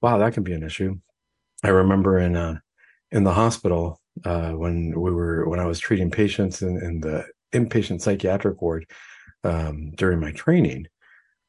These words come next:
we would, uh, one, one of the gauges was if, if the patient came in and they were not in a good place or, um, they weren't doing really well, and they called their mom,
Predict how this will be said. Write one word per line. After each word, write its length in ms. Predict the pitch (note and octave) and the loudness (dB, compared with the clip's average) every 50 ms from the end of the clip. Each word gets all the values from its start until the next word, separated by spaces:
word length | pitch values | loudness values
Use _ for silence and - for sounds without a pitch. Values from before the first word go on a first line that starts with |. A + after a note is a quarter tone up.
| _ _ _ _ _ _ _ _ _ _ _ _ _ | _ _ _ _ _ _ _ _ _ _ _ _ _
we 120 | - B2 A#2+ | 6 8 10
would, 320 | A#2 A#2 A#2 A2 A2 A2 | 10 10 10 8 6 4
uh, 720 | A2 G2+ - - - - _ _ _ _ _ - F2+ F#2+ G#2+ | 2 -2 -4 -8 -14 -18 _ _ _ _ _ -12 -8 -6 -6
one, 400 | G#2 G#2 A#2 B2 C3+ D3 D3+ C#3+ | -6 -4 -2 2 4 4 4 6
one 120 | C#3+ D#3+ F3+ | 6 6 6
of 80 | F3+ | 6
the 60 | D3+ A#2 | 6 4
gauges 400 | G2 A#2 B2+ C#3+ C3 B2 G#2+ F#2+ | 4 4 4 4 4 2 0 2
was 360 | G2 G2+ G2+ F#2+ F#2 F2+ F2+ | 2 2 2 2 0 -2 -2
if, 140 | F2+ E2+ F#2 | -4 -6 -6
if 240 | G2 - G2 F2+ | -6 -6 -4 -4
the 100 | F#2 G2 | -4 -4
patient 380 | - - E3 E3 D#3 - D3+ B2+ | -2 2 2 2 4 4 0 0
came 260 | - - B2+ A#2+ A#2 | 0 2 2 4 4
in 160 | A#2 A2+ A#2+ | 4 4 4
and 140 | B2+ A2+ G2 | 4 4 2
they 80 | G2 G#2 | 2 2
were 180 | A2 A#2 A#2+ | 2 4 4
not 260 | A#2+ A#2+ A#2+ B2 B2+ - | 2 2 0 0 -2 -4
in 160 | G2+ G2 G2 | -4 -2 -2
a 200 | F#2+ F2+ F2 E2+ | -2 -4 -6 -4
good 240 | E2+ - A2+ G#2+ A2 | 0 0 0 0 0
place 420 | - - G2+ G2+ C3 D#3+ - - | -2 0 2 2 2 2 0 -2
or, 240 | A2+ F2+ D#2+ D#2+ - - - - - - - _ - | -4 -4 -4 -4 -8 -12 -20 -20 -20 -20 -18 _ -2
um, 480 | F2 E2+ E2 E2 D#2+ D#2+ D#2+ D#2+ E2 E2 | 0 0 0 0 0 -2 -2 -4 -4 -4
they 120 | - F#2 | -2 0
weren't 200 | F#2 G#2 A2 A2 | 2 2 2 2
doing 180 | G#2+ A2+ A2+ G#2+ | 4 4 4 4
really 240 | G#2 G#2+ A2 G#2 G2 | 4 4 4 4 2
well, 380 | F2+ F2+ F2+ G2+ A#2+ D3 - _ _ _ - - - _ _ _ | 2 2 2 0 0 -2 -4 _ _ _ -20 -20 -20 _ _ _
and 120 | - G2+ | -2 0
they 60 | G2+ G2 | 0 0
called 320 | - - - A3 C4 C4 | -2 -2 0 0 2 4
their 80 | - A#2+ | 4 4
mom, 560 | G#2 G2+ G2+ G#2+ F#2+ C#2 B1 C2+ F2+ F#2+ | 6 6 6 4 2 0 -2 -8 -10 -10